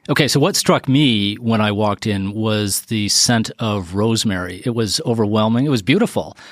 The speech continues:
And I expected sort of a, uh, kind of an anodyne operation. And it's, it's very clinical. It has to be. But it also just had that literal scent and feel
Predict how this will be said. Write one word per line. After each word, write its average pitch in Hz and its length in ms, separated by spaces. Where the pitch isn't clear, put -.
And 110 320
I 131 140
expected 123 480
sort 117 160
of 98 120
a, 107 440
uh, 101 260
kind 117 120
of 104 60
an 110 80
anodyne 101 1000
operation. 107 840
And 98 140
it's, 95 100
it's 120 180
very 135 200
clinical. 104 480
It 101 80
has 120 340
to 113 80
be. 87 200
But 107 160
it 117 180
also 175 320
just 135 200
had 127 180
that 113 260
literal 120 520
scent - 600
and 107 180
feel 104 1080